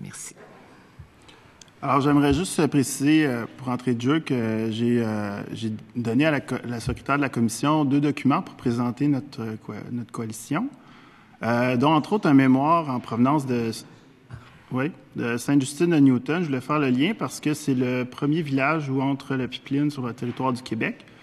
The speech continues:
Speaker 2: Et moi, de mon côté, euh, ma vie est, est partagée entre Pantigny et Pointe-aux-Trembles. Donc, euh, on représente par ces, euh, ces deux choses, euh,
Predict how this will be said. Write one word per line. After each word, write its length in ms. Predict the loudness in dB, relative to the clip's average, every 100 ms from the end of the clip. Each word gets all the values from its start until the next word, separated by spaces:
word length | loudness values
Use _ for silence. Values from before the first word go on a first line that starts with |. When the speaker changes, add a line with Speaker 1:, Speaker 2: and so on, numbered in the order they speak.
| -20 -20 -16 -2
Speaker 2:
Et 80 | 4
moi, 160 | 4
de 40 | 4
mon 100 | 0
côté, 520 | 0 -2 2 4 4
euh, 580 | 2 0 -2 -2 -2 -4
ma 180 | -2 -2
vie 180 | 2 4
est, 240 | 4 4
est 180 | -4 -4
partagée 380 | -4 -4 -2 0
entre 240 | 0 -2
Pantigny 420 | -4 -4 0 6 6
et 40 |
Pointe-aux-Trembles. 840 | 4 -4 -4 -6 2 2 4 0 -2 -4
Donc, 260 | -4 0
euh, 240 | 0 0 -2
on 640 | -4 -6 -10 -14 -16 -12
représente 460 | -10 -4 2 2 2
par 160 | -4
ces, 340 | -4 -2 0 -2
euh, 220 | -4 -8
ces 160 | -8
deux 160 | -4 -4
choses, 400 | -4 -6 -6 -6
euh, 180 | -10